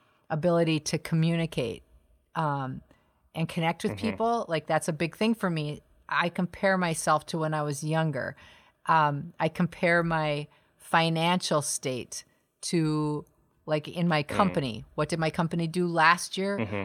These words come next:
Speaker 1: What should it do this year? What's been the ten-year average? Um,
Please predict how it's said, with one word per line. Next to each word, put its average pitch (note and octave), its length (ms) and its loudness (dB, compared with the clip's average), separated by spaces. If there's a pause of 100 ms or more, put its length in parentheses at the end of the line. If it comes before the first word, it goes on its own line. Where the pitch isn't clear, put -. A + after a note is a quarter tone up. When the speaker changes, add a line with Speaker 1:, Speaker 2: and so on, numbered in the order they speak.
Speaker 1:
What D#3+ 180 0
should F3 160 -2
it E3 120 -8
do F#3+ 140 -2
this F#3 380 -2
year? C#3 260 -2
What's D3+ 240 -2
been F3 160 2
the E3+ 80 0
ten-year F3+ 720 0
average? F3 580 0 (400)
Um, D3+ 460 4